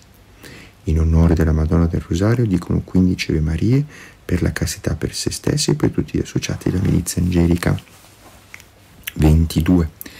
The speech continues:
Se uno già recita il Santo Rosario tutti i giorni, deve dire altre quindici Ave Marie? No. È sufficiente dedicare quindici Ave Marie del Rosario per la milizia angelica.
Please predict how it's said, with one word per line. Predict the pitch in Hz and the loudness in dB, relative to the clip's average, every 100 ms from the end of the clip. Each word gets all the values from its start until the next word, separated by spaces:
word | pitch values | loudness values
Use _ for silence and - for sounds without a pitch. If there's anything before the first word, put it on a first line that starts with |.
| - - - - - - | -20 -20 -20 -20 -20 -6
Se | - - 80 | -2 2 2
uno | 82 101 120 123 120 | 4 6 6 4 2
già | 104 101 | 2 0
recita | 98 98 101 - 101 | 2 0 0 -2 -2
il | 98 | 0
Santo | - 90 92 92 92 | 2 2 2 0 0
Rosario | 92 90 90 - | 2 2 0 -2
tutti | 87 - 90 | -6 -2 0
i | |
giorni, | 90 90 80 90 | 4 4 2 0
deve | 76 85 85 | 2 2 2
dire | 90 107 98 | 4 4 4
altre | 98 98 92 | 2 0 -2
quindici | - 98 98 95 | 2 2 2 0
Ave | 101 | 2
Marie? | 101 107 87 78 95 110 _ _ - | 2 2 2 2 2 -2 _ _ -2
No. | 87 80 82 80 - - - - - - - - - | 4 4 4 0 -6 -20 -20 -20 -20 -20 -20 -20 -8
È | - | -2
sufficiente | 78 85 87 85 - 87 - | 0 0 0 0 2 0 2
dedicare | 82 78 78 87 85 85 78 | 0 0 -2 0 0 0 -4
quindici | - 87 87 82 76 - | -2 2 4 4 0 -2
Ave | 80 | 0
Marie | 80 80 85 | 0 2 0
del | 87 | 0
Rosario | - 82 92 - 151 | -2 -2 0 2 0
per | 175 - | 0 0
la | 143 | 2
milizia | 131 80 80 - | 2 0 -4 -2
angelica. | 85 87 85 82 85 98 | -2 0 0 0 -4 -8